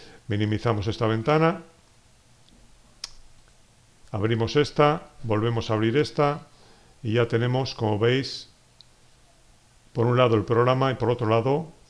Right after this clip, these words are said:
el supervisor. Lo que vamos a hacer ahora es transferir el programa. Pinchamos aquí,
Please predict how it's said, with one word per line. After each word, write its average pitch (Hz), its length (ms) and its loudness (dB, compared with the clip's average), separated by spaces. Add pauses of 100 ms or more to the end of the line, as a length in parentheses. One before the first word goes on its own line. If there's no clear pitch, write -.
(640)
el 123 280 0
supervisor. 90 680 -6 (960)
Lo 113 100 -2
que 123 60 0
vamos 151 180 6
a 180 40 6
hacer 156 240 4
ahora 151 480 6 (1400)
es 131 200 0
transferir 131 520 2
el 123 120 0
programa. 98 340 0
Pinchamos 120 540 -2
aquí, 151 420 -2